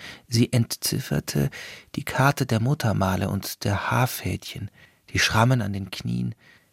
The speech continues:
die Abdrücke von Erhebungen und Kurven der ehemaligen Gliedmaßen, Schultern und Hüftknochen. Sie las dies wie eine Blinde,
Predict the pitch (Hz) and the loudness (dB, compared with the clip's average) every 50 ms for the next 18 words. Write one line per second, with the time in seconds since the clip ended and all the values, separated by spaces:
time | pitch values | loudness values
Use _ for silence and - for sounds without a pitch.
0 | _ - - - 113 120 - - - 113 101 - - 98 - - 92 92 87 95 | _ -10 -2 2 2 2 2 2 2 2 2 2 0 -4 -2 0 0 2 2 2
1 | 95 - 107 113 113 110 117 104 101 95 90 92 92 - - 98 95 - - - | 4 4 6 6 6 6 4 2 2 0 -2 -4 -6 -8 -12 -12 -12 -12 -16 -18
2 | - - - - - 123 120 117 107 98 87 85 87 - 104 107 110 101 95 87 | -18 -14 -6 2 4 4 4 4 4 0 0 0 -2 -2 0 2 2 2 2 2
3 | 87 87 92 87 98 90 - - - - - - 87 92 92 95 - - - - | 0 -2 -2 0 -2 -2 -2 -2 -8 -6 -2 -2 -2 -2 0 -2 -2 -2 -4 -6
4 | - - - - - - - - 127 127 123 - 104 98 98 95 - - 131 131 | -8 -12 -12 -12 -8 -6 0 2 2 2 2 2 2 2 2 2 2 0 -2 -4
5 | - - - - - 78 - - 69 - - _ _ _ _ _ _ _ _ _ | -4 -6 -8 -6 -4 -4 -4 -4 -6 -10 -12 _ _ _ _ _ _ _ _ _
6 | _ _ _ - - 110 107 107 107 120 135 143 - - - - - 117 113 135 | _ _ _ -4 0 2 4 6 6 6 4 4 2 -2 -6 -4 -4 -2 -2 0
7 | 147 - - - - - 107 113 113 107 - 110 113 110 107 101 95 90 | -2 -2 -2 -2 -2 0 0 0 -2 0 0 2 2 2 2 2 0 -2